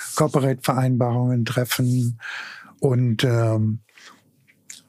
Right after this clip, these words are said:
und dann haben wir vor, ähm, vor fünf Jahren,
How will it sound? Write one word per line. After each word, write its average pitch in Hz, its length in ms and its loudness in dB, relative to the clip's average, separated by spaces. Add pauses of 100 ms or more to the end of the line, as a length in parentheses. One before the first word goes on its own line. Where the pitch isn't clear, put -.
(140)
und 139 200 2
dann 135 240 2
haben 139 240 2
wir 139 140 2
vor, 113 680 0
ähm, 107 680 0 (1400)
vor - 160 -2
fünf - 380 0
Jahren, 143 640 0